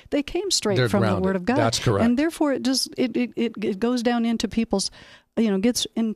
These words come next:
Speaker 1: people's minds and get down, gets down into people's hearts without them even realizing that you're speaking truth from God.
Speaker 2: That's well said. There's two parts I'd like to add to that. The first part is, you're right until they hear him speak.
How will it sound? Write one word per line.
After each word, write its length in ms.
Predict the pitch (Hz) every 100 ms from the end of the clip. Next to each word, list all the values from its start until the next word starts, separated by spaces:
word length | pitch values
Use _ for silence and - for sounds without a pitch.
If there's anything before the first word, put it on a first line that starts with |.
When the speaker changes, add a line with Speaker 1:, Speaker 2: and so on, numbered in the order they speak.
| -
Speaker 1:
people's 300 | 226 220 202
minds 280 | 214 233 233
and 140 | 202
get 120 | 202 208
down, 280 | 214 208 - _ _
gets 260 | 185 214 -
down 340 | - 202 208 -
into 260 | 208 202 196
people's 420 | - 208 - 190
hearts 420 | - 233 285 392 - -
without 360 | - 202 208 208
them 140 | 214 208
even 280 | 196 190
realizing 800 | 180 180 269 339 185 185 202 202
that 120 | 190 190
you're 140 | 214
speaking 560 | - - 233 - 214 190
truth 400 | - - 294 392
from 260 | - 277 277
God. 420 | 254 - - - -
Speaker 2:
That's 220 | 131 123 127
well 180 | 120
said. 320 | 120 - 123 104
There's 140 | 101
two 180 | - 185
parts 240 | 170 160
I'd 80 | 135
like 160 | 113 104
to 100 | 98
add 200 | 107 113
to 80 |
that. 400 | 90 87 82 104
The 80 | 101
first 260 | - 151 -
part 220 | 120 101
is, 320 | 98 92 - -
you're 160 | 117 120
right 400 | 131 160 104 107
until 300 | 107 - 131
they 140 | 117
hear 300 | 104 - 131
him 220 | 123 123 107
speak. 440 | - 101 71 -